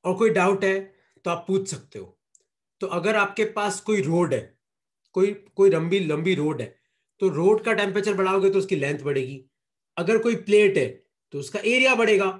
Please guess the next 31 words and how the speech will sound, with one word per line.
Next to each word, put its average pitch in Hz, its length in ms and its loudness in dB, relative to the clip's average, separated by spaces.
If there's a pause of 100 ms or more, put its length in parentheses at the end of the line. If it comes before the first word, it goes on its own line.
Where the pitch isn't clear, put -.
(220)
तो - 80 -14
कितना 226 380 -4
एरिया 190 280 4
बढ़ेगा 175 340 -2
अपने 175 260 -8
को 175 80 -4
कैसे 170 240 -6
पता 156 200 -8
पड़ता 147 240 -10
है? 147 200 -12 (300)
इस - 180 -14
ऊपर 170 280 -6
वाले 151 220 -4
फॉर्मूले 123 320 -8
से 123 100 -14
पता 113 180 -16
पड़ता 104 260 -20
है, 110 80 -20 (840)
इससे। - 380 -14 (1500)
ठीक 185 120 -4
है, - 220 -2 (260)
तो - 80 -14
अब 196 180 -2
एक 214 140 2
क्वेश्चन 190 340 0
तुम 190 140 0
लोगों 175 220 -2
को 175 120 -2
सॉल्व 156 220 -6
करना 147 240 -6
है। 143 200 -12